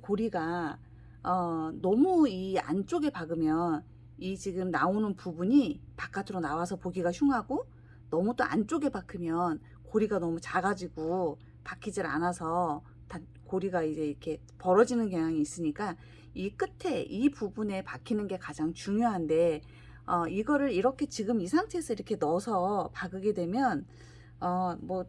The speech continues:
잘 꼼꼼하신 분들은 잘 박을 수 있는데 이게 잘 안 박힐 수 있어요. 그래서 어떻게 할 거냐 그러면 이 가운데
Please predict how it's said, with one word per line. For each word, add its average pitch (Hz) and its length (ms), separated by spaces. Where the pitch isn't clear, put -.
잘 185 360
꼼꼼하신 294 580
분들은 233 240
잘 180 220
박을 156 280
수 220 120
있는데 180 440
이게 196 160
잘 185 160
안 151 180
박힐 233 300
수 - 140
있어요. 160 640
그래서 202 720
어떻게 247 340
할 214 100
거냐 180 200
그러면 160 500
이 247 160
가운데 190 880